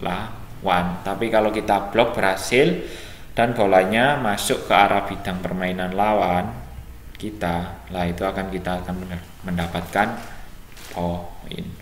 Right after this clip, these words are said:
Oke. Baik anak-anak, sampai sini ada yang belum paham? Nanti kalau yang belum paham bisa W A Pak Firsa atau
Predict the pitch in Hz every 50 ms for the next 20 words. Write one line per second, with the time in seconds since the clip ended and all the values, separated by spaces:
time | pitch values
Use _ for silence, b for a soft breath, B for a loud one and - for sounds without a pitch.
0 | - - - - 110 117 131 165 160 - - - - - - - - - - -
1 | - - - - - - - - - - - - - - - - - - - -
2 | - - - - - - - - - - - - - - - - - - - -
3 | - - - - 95 95 104 110 107 101 98 98 95 98 107 107 - - 101 98
4 | 98 98 95 - 98 92 92 95 104 113 127 143 - - - - 90 - - 90
5 | 87 87 87 90 90 87 87 90 90 90 90 90 90 90 87 - - - - -
6 | - - - B B B B B B B B B B B - - 90 87 90 87
7 | 87 90 87 85 98 101 107 120 127 139 123 110 101 95 92 92 - - 90 90
8 | 90 92 90 90 87 92 90 87 87 90 87 85 95 101 101 110 110 113 113 110
9 | - 92 90 - - 90 87 87 87 87 87 90 87 87 87 87 - - - -
10 | - - - - - - - - - - - - - - - - - - - 98
11 | - - - 87 87 90 80 - - 95 92 90 87 - 101 98 101 107 107 -
12 | 92 87 90